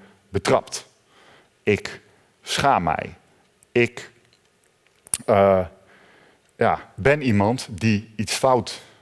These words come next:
doet." Dus hij is zich helemaal niet bewust van zichzelf, maar op het moment dat er een ander persoon binnenkomt,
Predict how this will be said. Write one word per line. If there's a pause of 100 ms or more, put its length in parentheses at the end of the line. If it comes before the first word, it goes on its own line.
(360)
doet." (840)
Dus
hij
is
zich (160)
helemaal
niet
bewust
van
zichzelf,
maar
op
het
moment (120)
dat
er
een
ander
persoon
binnenkomt,